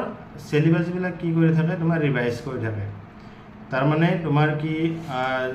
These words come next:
কিছুমান টপিক, আহ, এন চি ই আৰ টিৰ আছে, কিন্তু চিলেবাছত সেই দুই এটা টপিক নালাগে কিছুমান চেপ্টাৰৰ, সেইবিলাক তোমালোকে চাব নালাগে। যে তোমালোকে এই দুটা বস্তু পেৰেলেলি,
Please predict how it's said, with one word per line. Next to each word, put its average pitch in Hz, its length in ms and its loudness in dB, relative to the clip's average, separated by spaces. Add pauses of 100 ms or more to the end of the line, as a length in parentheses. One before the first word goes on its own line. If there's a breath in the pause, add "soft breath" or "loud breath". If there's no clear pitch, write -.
(120)
কিছুমান 151 400 -4
টপিক, 151 340 0
আহ, 127 1200 -6
এন 139 80 -4
চি 151 100 -4
ই 147 40 4
আৰ 143 80 2
টিৰ 147 140 0
আছে, 143 280 0
কিন্তু 143 320 -4
চিলেবাছত 143 520 -4
সেই 139 120 -6 (180)
দুই 123 200 -8
এটা 131 180 -4
টপিক 139 300 -6
নালাগে 123 340 -2
কিছুমান 131 360 -8
চেপ্টাৰৰ, 127 460 -10
সেইবিলাক 139 340 -2
তোমালোকে 143 380 0
চাব 139 160 -2
নালাগে। 127 420 -2 (800 loud breath)
যে 127 140 -4 (320)
তোমালোকে 180 320 2
এই 190 140 2
দুটা 165 400 4
বস্তু 202 300 0 (200)
পেৰেলেলি, 160 440 4